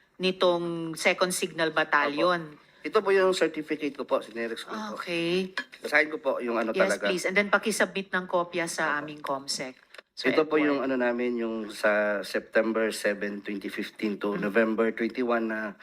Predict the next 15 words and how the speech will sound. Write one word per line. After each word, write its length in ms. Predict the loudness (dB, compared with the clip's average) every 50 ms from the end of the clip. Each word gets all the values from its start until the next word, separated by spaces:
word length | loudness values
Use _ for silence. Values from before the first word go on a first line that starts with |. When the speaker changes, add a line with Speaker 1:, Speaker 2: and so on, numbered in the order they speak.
| -20 -18 _ 0
Speaker 2:
training 320 | 2 2 4 4 4 2 4 4
po 80 | 4
namin. 480 | 4 4 4 2 0 -4 -4 -6 -8 -12 _ _ -20
Speaker 1:
Okay. 400 | -20 -20 -20 _ -20 _ _ _
Speaker 2:
Ang, 640 | -2 2 2 4 4 4 2 0 0 -2 -2 0 0
ano 120 | 2 2 2
po 160 | 4 4 2
is 400 | 4 2 2 0 0 -2 -4 -6 -10 -14 _ _ _ _ _ _ _ _ _ _ _ _ _ _
Philippine 400 | 0 2 2 4 6 4 4 4
Army 240 | 6 4 4 4 2
Affiliate 320 | 2 0 -2 -4 -4 -4 -6
Reserve 320 | -6 -6 -4 -4 -4 -4
Unit, 400 | -2 -2 0 0 0 -2 -4 -6 -14 _ _ -20 -18 -8
paaro, 560 | -2 0 2 2 2 2 0 0 -2 -2 -4 -6 -14
then 480 | -14 -10 -8 -6 -6 -6 -6 -8 -8